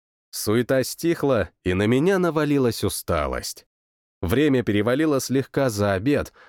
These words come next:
но это мало кого из нас волновало. Мы помогли Есенину перебраться в спальню.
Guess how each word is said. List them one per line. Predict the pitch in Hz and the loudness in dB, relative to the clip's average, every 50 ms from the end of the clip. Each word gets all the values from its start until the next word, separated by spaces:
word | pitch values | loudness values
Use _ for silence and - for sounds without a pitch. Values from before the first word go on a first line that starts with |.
| _ _ | _ _
но | 110 123 147 | 0 2 2
это | 160 143 - 151 147 | 2 2 0 0 0
мало | 147 160 170 165 165 160 | 0 0 0 0 0 0
кого | 139 170 160 147 156 160 156 | 0 -2 0 0 2 2 0
из | 139 135 | 0 0
нас | 139 143 135 - | 0 -2 -2 -2
волновало. | - 131 131 123 117 117 110 98 92 87 82 76 71 69 62 55 - _ _ _ _ _ _ _ _ _ _ - | -2 0 0 0 2 0 0 0 0 0 0 -2 -2 -4 -8 -10 -12 _ _ _ _ _ _ _ _ _ _ 0
Мы | 143 180 208 | 0 0 2
помогли | - 151 139 139 131 131 151 175 | 2 0 0 0 0 0 -2 -2
Есенину | 165 135 131 120 - - 202 196 180 175 175 156 | 0 0 0 -2 0 -2 0 0 2 2 0 0
перебраться | - 156 156 160 147 151 147 139 - - 131 | 0 0 0 0 2 0 0 -2 -2 -4 -4
в | - | -4
спальню. | - - - 113 98 92 80 76 69 64 60 - | -4 -6 -4 -2 0 0 0 -2 -4 -6 -8 -10